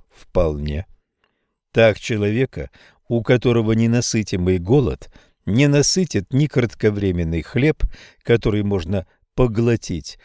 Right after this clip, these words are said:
ни хлеб, который недоступен ему, а только такой хлеб, который, будучи доступен ему, хотя бы всегда поглощался,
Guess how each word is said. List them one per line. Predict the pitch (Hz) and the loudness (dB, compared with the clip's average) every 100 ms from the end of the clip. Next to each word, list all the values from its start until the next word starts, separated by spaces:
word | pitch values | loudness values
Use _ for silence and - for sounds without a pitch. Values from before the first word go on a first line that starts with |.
| _ _ _ | _ _ _
ни | 113 131 | 2 2
хлеб, | - 160 185 - | 2 2 2 2
который | 110 101 101 98 | -2 0 0 0
недоступен | 92 120 117 113 - 190 180 92 | 2 2 2 0 0 -2 0 -2
ему, | 82 80 73 71 - _ _ _ _ | -2 -4 -4 -8 -12 _ _ _ _
а | 110 110 | 0 2
только | 120 107 123 98 | 2 0 -2 -2
такой | 95 - 170 | -4 0 0
хлеб, | 156 - 78 - - - - _ | 0 -4 -6 -6 -8 -10 -20 _
который, | - 113 123 120 | 0 2 4 2
будучи | 110 117 104 - | 2 0 -2 -2
доступен | 101 110 - - 190 101 90 | 0 0 0 -4 -2 -2 -2
ему, | 82 85 71 - _ _ | -2 -4 -4 -10 _ _
хотя | _ - 123 135 | _ -2 2 2
бы | 117 117 | 0 -2
всегда | - 123 123 110 101 | -4 -6 -4 0 0
поглощался, | 87 82 90 80 - 170 151 - | -2 -6 -4 -2 2 2 2 -4